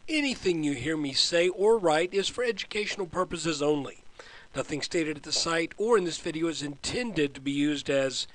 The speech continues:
investment advice. I control lines on charts, but you have to draw your own conclusions from your own research and make investment decisions that are suitable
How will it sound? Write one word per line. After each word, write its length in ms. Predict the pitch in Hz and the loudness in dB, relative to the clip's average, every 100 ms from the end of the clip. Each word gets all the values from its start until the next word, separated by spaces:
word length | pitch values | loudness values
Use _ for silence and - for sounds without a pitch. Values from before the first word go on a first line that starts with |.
| - | -10
investment 540 | 156 143 156 - 151 139 | -6 0 0 0 -2 -4
advice. 500 | 131 170 - - - | -2 -4 -4 -6 -2
I 160 | 170 170 | 4 4
control 340 | - 143 160 | 2 -2 -2
lines 300 | 151 151 143 | 2 0 0
on 120 | 143 | -4
charts, 580 | 127 - 214 226 - - - - - - - | -6 0 0 0 -4 -8 -10 -12 -14 -16 -14
but 220 | - 131 | -12 -8
you 80 | 208 | -4
have 160 | 175 160 | -2 -2
to 100 | 147 | -4
draw 280 | 131 156 151 | 0 4 4
your 180 | 147 | 2
own 160 | 143 135 | -2 -6
conclusions 800 | - 139 - - 240 220 170 170 | -10 -12 -10 -6 -4 -4 -4 -6
from 160 | - 180 | -4 -4
your 160 | 196 | 0
own 240 | 208 220 220 | 2 2 0
research 540 | 262 233 - 165 - | -2 -2 0 0 -2
and 100 | 170 | -2
make 180 | 180 180 | -2 -2
investment 540 | 170 170 214 - 196 | -4 -2 -2 -4 -10
decisions 600 | 175 175 190 165 170 151 | -4 -2 -2 -2 -6 -6
that 140 | 165 151 | -6 -6
are 80 | |
suitable 680 | 156 - 269 262 180 151 147 | -4 -4 -4 0 0 0 -2